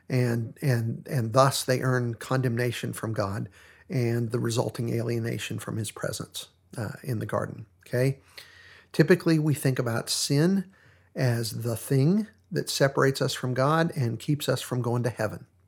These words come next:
okay? And that's the s-, that's, as we trace this through Scripture,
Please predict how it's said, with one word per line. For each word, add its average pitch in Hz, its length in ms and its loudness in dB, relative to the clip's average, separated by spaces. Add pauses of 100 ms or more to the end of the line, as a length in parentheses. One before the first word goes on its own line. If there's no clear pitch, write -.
(240)
okay? 123 340 -2 (280)
And 127 140 -4
that's 131 240 0
the 143 80 -2
s-, - 140 0
that's, - 480 -2 (480)
as 127 340 2
we 127 100 0
trace 143 300 4
this 139 160 0
through 131 160 -2
Scripture, 151 640 2